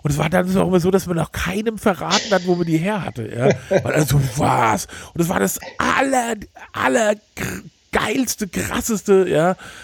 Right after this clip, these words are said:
Speaker 1: äh, dann, äh, Nike-Schuhe zu, zu haben, oh, das war so geil. Und die waren halt so sauteuer, ja, und, und ich konnte dann meinem Vater sagen, „Äh, gut, das,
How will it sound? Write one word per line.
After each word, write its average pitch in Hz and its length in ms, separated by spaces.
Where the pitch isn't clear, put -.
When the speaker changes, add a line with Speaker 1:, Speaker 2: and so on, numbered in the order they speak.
Speaker 1:
äh, 151 280
dann, 165 300
äh, 156 240
Nike-Schuhe 151 840
zu, - 120
zu 156 420
haben, 143 200
oh, 135 260
das 127 180
war 127 140
so 131 240
geil. 127 420
Und 147 80
die 143 40
waren 151 200
halt 156 160
so 160 160
sauteuer, 190 760
ja, 160 140
und, 156 320
und 165 180
ich - 120
konnte 185 240
dann 190 100
meinem 175 140
Vater 170 320
sagen, 180 300
„Äh, 156 420
gut, 170 240
das, - 180